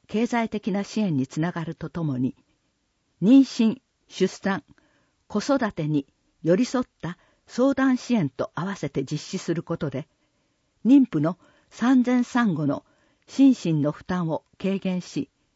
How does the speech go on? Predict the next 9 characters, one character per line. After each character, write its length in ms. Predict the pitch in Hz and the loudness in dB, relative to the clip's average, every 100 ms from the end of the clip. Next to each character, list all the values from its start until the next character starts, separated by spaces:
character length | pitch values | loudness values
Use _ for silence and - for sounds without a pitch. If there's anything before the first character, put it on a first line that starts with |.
| _ _ _ _ - | _ _ _ _ -10
そ 220 | - 220 | 0 4
の 120 | 254 | 4
後 140 | 240 | 4
の 180 | 220 214 _ _ 170 | 2 0 _ _ 2
妊 160 | 220 | 4
娠、 320 | 233 - 214 - | 4 2 0 -2
出 160 | - 180 | -8 -8
産 320 | - 202 196 | -4 -4 -2
を 160 | 180 | -4